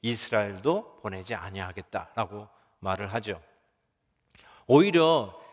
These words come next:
이 바로 왕은 화가 나서 그 노역을 하고 있는 이스라엘 백성들에게 더 과중한 일을 시키죠. 벽돌을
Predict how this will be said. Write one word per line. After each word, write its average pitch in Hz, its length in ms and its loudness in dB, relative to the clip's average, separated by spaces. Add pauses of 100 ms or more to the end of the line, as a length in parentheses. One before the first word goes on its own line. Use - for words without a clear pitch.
(160)
이 139 480 0 (520)
바로 151 300 6
왕은 131 460 2
화가 196 320 6
나서 110 500 -4 (800)
그 160 400 4
노역을 160 480 6
하고 143 180 0
있는 135 260 -4
이스라엘 135 460 2
백성들에게 117 720 -4
더 143 340 4
과중한 135 760 0
일을 117 180 -6
시키죠. 95 480 -10 (480)
벽돌을 156 680 4